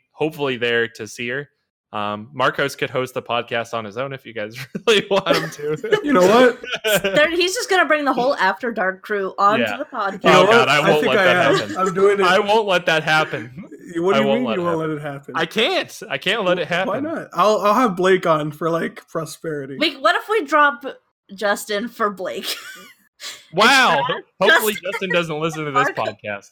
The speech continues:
Speaker 2: No, I, if I would have to drop anybody, it would be Joshua. Not to, not, no offense to him. I just think it'd be funnier if we had me,
Speaker 1: <laughs>
Speaker 2: Blake, and Ju-,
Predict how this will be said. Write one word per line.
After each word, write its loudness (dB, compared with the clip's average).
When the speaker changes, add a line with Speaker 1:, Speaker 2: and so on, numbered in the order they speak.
Speaker 2:
No, 4
I, 2
if 0
I 4
would 2
have -2
to -8
drop 0
anybody, -4
it -6
would -6
be -6
Joshua. -2
Not -2
to, -10
not, -2
no 0
offense 0
to -4
him. -4
I -2
just -6
think -2
it'd 0
be -6
funnier -6
if -6
we 4
had -6
me, -2
Speaker 1:
<laughs> -6
Speaker 2:
Blake, 0
and -2
Ju-, 0